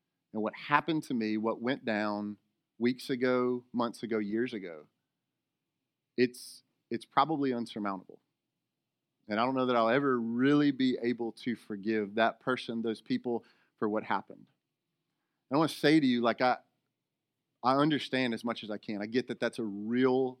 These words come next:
feeling that perhaps many of us, maybe more than care to admit, battle. So I wanna give you, all right, a last bit of hope and encouragement for your life today. Um, it's gonna come from Luke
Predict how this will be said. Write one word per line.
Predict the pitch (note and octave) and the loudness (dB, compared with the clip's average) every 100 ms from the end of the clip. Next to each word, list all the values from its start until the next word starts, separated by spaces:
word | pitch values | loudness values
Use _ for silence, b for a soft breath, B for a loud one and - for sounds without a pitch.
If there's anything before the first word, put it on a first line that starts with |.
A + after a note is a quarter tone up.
| _ _ | _ _
feeling | A#2+ A2+ G#2+ G#2 G2+ _ _ _ _ _ | -2 0 -2 -6 -10 _ _ _ _ _
that | A2+ | -6
perhaps | A#2+ B2 - - - | 0 0 -2 -10 -8
many | C3 B2+ C3+ | -2 2 2
of | B2 A2 | 2 0
us, | A2 - | -2 -4
maybe | A#2 A2+ A2+ | -6 -4 -4
more | A2+ A#2+ | -2 -2
than | A#2 G#2+ G#2 - | -4 -6 -8 -4
care | B2+ | -2
to | A#2+ | 0
admit, | A2+ A2 B2 - _ | -2 -2 -2 -4 _
battle. | G2 A2 G#2 - - _ _ _ _ _ _ _ _ _ | 0 2 2 -2 -16 _ _ _ _ _ _ _ _ _
So | C3+ | 0
I | |
wanna | B2+ D3 | 2 2
give | C3 C#3+ C#3 | 4 4 4
you, | C3 A#2 A2+ C3 - - | 2 2 2 -2 -8 -6
all | |
right, | A2 A#2 - - | -2 -2 -6 -2
a | |
last | A2+ A2+ A#2 A#2+ - _ C3 | 2 4 4 0 -12 _ -2
bit | B2 | 0
of | B2 | -2
hope | - C3 C#3+ - - | 0 0 0 -4 -10
and | |
encouragement | G#2+ - B2+ B2 B2+ - | -10 -4 -4 -4 -8 -6
for | |
your | A2 A2+ | -2 0
life | B2 A#2+ B2 - | 2 2 0 -4
today. | - B2 A2 A2+ C3 _ _ _ - | -8 -2 0 0 -4 _ _ _ -10
Um, | G#2 | -8
it's | G#2 | -4
gonna | A#2+ | -6
come | A2+ B2+ | -4 -4
from | A#2+ A#2 | -4 0
Luke | B2 | 0